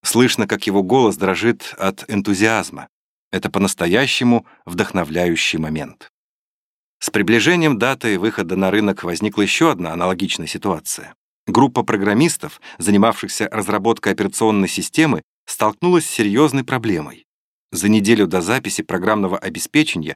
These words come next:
на диске ее руководитель Бат Трайбл сказал Стиву, что они еще не готовы.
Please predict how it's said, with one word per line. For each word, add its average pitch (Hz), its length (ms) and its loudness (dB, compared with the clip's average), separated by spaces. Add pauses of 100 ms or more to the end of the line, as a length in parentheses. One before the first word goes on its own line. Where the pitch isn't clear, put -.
на 98 180 0
диске 98 420 -6 (240)
ее 135 200 2
руководитель 131 640 2
Бат 107 460 -2 (100)
Трайбл 151 460 -2 (200)
сказал 139 420 0
Стиву, - 440 -10 (160)
что - 240 0
они 117 260 4
еще 117 340 2
не 123 140 2
готовы. - 440 -6